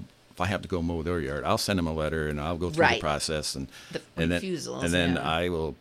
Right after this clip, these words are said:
Speaker 1: bill them for that, and that's how we have to do.
Speaker 2: But there, you know, it,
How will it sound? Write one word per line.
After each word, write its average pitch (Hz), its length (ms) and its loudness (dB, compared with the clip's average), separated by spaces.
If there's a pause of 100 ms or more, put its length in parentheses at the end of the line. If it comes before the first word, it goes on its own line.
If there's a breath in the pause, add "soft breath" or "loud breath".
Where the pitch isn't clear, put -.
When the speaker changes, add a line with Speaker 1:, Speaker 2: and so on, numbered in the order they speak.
(320)
Speaker 1:
bill 87 240 6
them 64 200 0
for 69 240 -4
that, 67 300 -2
and 69 220 -6 (100)
that's 76 220 -8
how - 120 -8
we - 100 -10
have 73 180 -12
to - 80 -12
do. 101 180 -8 (560 soft breath)
Speaker 2:
But 170 120 -8
there, 185 260 -2
you 190 240 -2
know, 156 80 -2
it, 165 160 -4